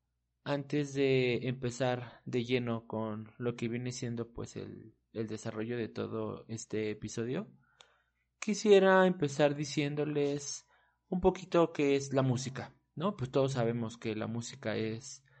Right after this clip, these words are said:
a lo mejor esta combinación de sonidos, voces, instrumentos, bueno, la definición de música puede ser muy extensa, pero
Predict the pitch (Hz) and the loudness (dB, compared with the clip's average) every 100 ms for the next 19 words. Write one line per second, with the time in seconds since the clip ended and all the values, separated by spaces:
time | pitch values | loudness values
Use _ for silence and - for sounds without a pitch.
0 | _ - _ _ - 123 117 113 123 120 | _ -20 _ _ -4 -2 -2 -4 -2 -2
1 | 120 - 123 120 110 120 - 123 117 113 | -4 -4 -2 -2 -4 -6 -6 -4 -2 -4
2 | 113 - 117 120 123 123 120 113 117 120 | -6 -6 -6 -4 -4 -4 -6 -6 -6 -6
3 | 120 120 120 120 - _ _ _ - 117 | -6 -6 -8 -10 -18 _ _ _ -6 2
4 | 120 117 - 120 120 120 123 - 113 113 | 2 2 -4 -4 -4 -8 -12 -12 -10 -6
5 | 120 123 127 120 131 - 135 123 - - | -6 -6 -6 -6 -6 -6 -4 -4 -6 -14
6 | _ _ _ _ _ _ - _ _ 123 | _ _ _ _ _ _ -20 _ _ 0
7 | 127 135 139 135 139 147 151 143 - 131 | 2 2 -2 -2 -2 0 -2 -4 -2 -2
8 | 131 131 123 - 127 131 131 123 120 - | 0 -2 -6 -4 -6 -4 -4 -4 -6 -8
9 | - 110 110 - - _ _ _ _ _ | -8 -8 -8 -16 -20 _ _ _ _ _
10 | _ - 196 185 185 269 - | _ 8 10 12 10 8 2